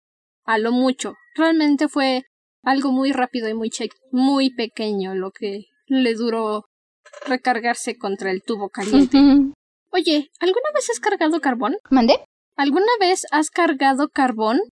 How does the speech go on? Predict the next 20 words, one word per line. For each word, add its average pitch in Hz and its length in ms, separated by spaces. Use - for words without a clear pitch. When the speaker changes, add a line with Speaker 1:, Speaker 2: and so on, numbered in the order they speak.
Speaker 2:
Mm, 247 500
¿carbón? 285 540
¿Alguna? 330 400
Speaker 1:
No 302 200
me 427 60
refiero 440 280
a 330 40
los 269 200
sacos 330 380
que 320 140
te 262 180
venden. 247 500
Así 294 320
la 226 540
Speaker 2:
No, 240 240
la 226 260
Speaker 1:
la 226 200
piedra 277 400
de 208 100
carbón. 220 480